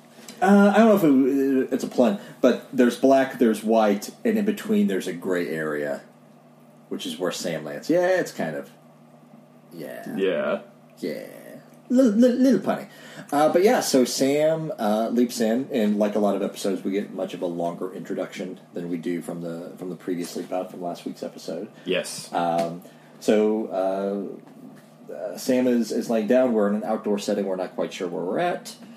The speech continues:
Speaker 1: Uh, but a, uh, a, a blonde woman curls up to him, um, and just says, "You're not allowed to think about anything else but me, except for maybe medical school." They have a couple kisses. They make out a little bit.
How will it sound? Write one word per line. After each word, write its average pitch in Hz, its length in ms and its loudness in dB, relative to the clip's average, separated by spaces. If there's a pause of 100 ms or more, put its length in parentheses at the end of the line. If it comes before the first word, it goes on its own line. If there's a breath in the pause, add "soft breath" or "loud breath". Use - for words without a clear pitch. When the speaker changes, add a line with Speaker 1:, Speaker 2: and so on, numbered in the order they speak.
(260 loud breath)
Speaker 1:
Uh, 73 460 -4 (580)
but 98 400 -2
a, 85 580 -4
uh, 71 360 -6 (840)
a, - 440 -10
a - 80 -8
blonde 95 320 -2
woman 101 240 -4
curls 92 260 -4
up 151 160 -2
to 170 140 2
him, 165 240 -2 (560)
um, 73 580 -8 (240)
and 82 80 -12
just 82 160 -10
says, 82 180 -4
"You're 85 80 -8
not 82 140 -4
allowed 85 240 -4
to 87 60 -10
think 90 260 -12
about 80 340 -6 (640 soft breath)
anything 202 320 0
else 202 160 0
but - 160 -4
me, 165 320 -2 (120)
except - 300 -6
for 90 100 -6
maybe 80 440 -8 (800)
medical 120 360 -4
school." 117 480 0 (680)
They 82 80 -4
have 82 100 -8
a - 40 -12
couple - 220 -10
kisses. 120 440 -6
They 98 80 -8
make - 220 -10
out 117 120 -6
a 110 60 -6
little 110 160 -6
bit. 117 260 -4